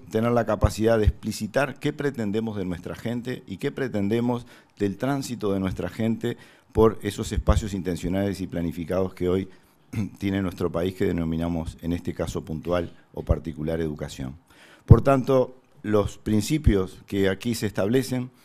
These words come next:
los ejes que orientan, ¿m? claramente van a ser un estímulo no solamente para el trabajo con niños, ¿sí?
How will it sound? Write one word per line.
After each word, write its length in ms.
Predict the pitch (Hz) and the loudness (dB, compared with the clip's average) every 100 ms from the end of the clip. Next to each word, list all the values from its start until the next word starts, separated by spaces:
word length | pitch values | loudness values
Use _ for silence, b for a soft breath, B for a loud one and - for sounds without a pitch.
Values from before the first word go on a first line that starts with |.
| b b | b b
los 260 | 104 101 - | -2 -2 0
ejes 440 | 151 147 123 - 120 | -2 0 -2 -4 -4
que 100 | 104 | 0
orientan, 600 | 101 127 135 120 135 135 - 101 | 2 2 0 -2 -4 -6 -12 -6
¿m? 220 | 110 131 B B | -6 -6 B B
claramente 560 | - 123 120 123 127 120 | 0 2 2 2 0 0
van 120 | 110 | 0
a 80 | 110 | 0
ser 160 | - 107 | -2 0
un 120 | 101 | 0
estímulo 600 | 90 113 110 110 104 73 | -2 -2 0 0 0 -2
no 160 | 117 120 | -2 -2
solamente 600 | 120 101 98 101 98 92 | -2 -4 -2 -4 -2 -4
para 380 | 82 87 87 - b b _ | -2 -2 -2 -6 b b _
el 260 | - 82 80 | -10 -8 -6
trabajo 480 | 78 87 104 98 92 | -6 -2 -2 -4 -6
con 220 | 82 87 | -4 -2
niños, 540 | 101 101 92 82 82 - _ | 0 0 -2 -4 -8 -20 _
¿sí? 320 | - - 85 | -16 -10 -10